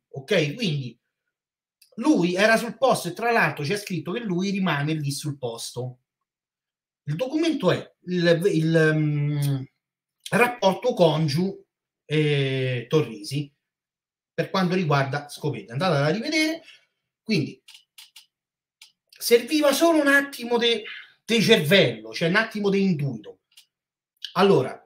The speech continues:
Pacciani mi dice che De Lodato, che Lodato alle tre e mezza sta a casa dei Pacciani? Allora io che ho fatto? Ho detto: "Andiamo a vedere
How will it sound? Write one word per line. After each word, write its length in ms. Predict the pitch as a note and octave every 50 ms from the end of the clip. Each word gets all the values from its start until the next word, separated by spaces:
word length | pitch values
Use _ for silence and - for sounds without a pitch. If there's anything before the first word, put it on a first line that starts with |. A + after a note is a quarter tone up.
| _ _ _ -
Pacciani 480 | - G3+ G3+ - - C4+ C4+ C4+ C#4 A#3+
mi 120 | A3+ A3+
dice 280 | A3 A3 - - A3 F3+
che 280 | F#3+ G#3+ G#3 G#3 - -
De 140 | D3 F#3 G3
Lodato, 540 | G3 G3+ F#3+ A3+ A#3 A#3+ A#3 G3 G3+ G3 -
che 120 | - G3+
Lodato 360 | F#3+ G3+ G3 A3+ A#3 A3+ G#3
alle 140 | F#3 F3 F3+
tre 120 | F3 F3+
e 40 | F#3+
mezza 340 | F#3+ G3+ A3 G#3+ F3+ - F#3
sta 200 | - - - F#3
a 40 | F3
casa 240 | - G3 F3+ D#3 F3+
dei 100 | F#3 F#3
Pacciani? 500 | G3 F#3+ - - A#3 F#3 D#3+ F3+ G3 - _ _ _ _
Allora 220 | - D#3 G#3+ B3+ B3+
io 160 | G3+ A3+ F#3+
che 60 | D#3 F#3
ho 40 |
fatto? 340 | F3+ - - E3 - - F3
Ho 20 | F3+
detto: 200 | G3 D#3 - D3+
"Andiamo 220 | E3+ G3+ C4+ C4+
a 80 | B3+ F#3+
vedere 480 | E3+ G3 F#3 D#3 B2+ A2 - - -